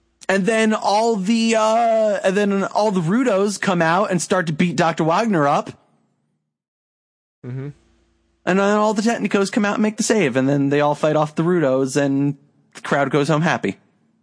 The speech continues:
Speaker 2: Were they happy after that main event?
Speaker 1: I mean, they liked the part where all the Technicos came out, and we were like, "Yay, it's Pentagon! Yay, it's Phoenix! Yay, it's Masquerade Dorada! Yay, it's, it's Taya!"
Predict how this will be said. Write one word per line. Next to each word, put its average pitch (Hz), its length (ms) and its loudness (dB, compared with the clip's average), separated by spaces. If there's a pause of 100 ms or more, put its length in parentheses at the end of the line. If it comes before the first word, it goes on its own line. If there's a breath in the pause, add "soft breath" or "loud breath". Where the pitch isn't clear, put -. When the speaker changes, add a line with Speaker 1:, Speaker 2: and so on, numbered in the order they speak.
(520)
Speaker 2:
Were 135 140 -2
they 139 140 0
happy 139 340 -4
after 143 160 -6
that 143 140 -4
main 147 160 -6
event? 147 260 -8 (1400)
Speaker 1:
I 269 120 0
mean, 269 420 0
they 156 180 2
liked 156 240 0
the 123 80 -6
part 147 240 0
where 156 100 0
all 135 120 2
the 113 80 -6
Technicos 120 560 -2
came 104 240 0
out, 113 240 2
and 117 160 0
we 120 60 2
were 127 100 2
like, 151 200 0
"Yay, 349 380 0
it's - 120 -6
Pentagon! 294 720 0
Yay, 311 500 0
it's 247 120 -4
Phoenix! 302 600 0
Yay, 294 720 0
it's - 480 -6
Masquerade 294 520 0
Dorada! 302 640 2
Yay, 302 540 0
it's, 240 220 -6
it's 277 220 0
Taya!" 262 760 0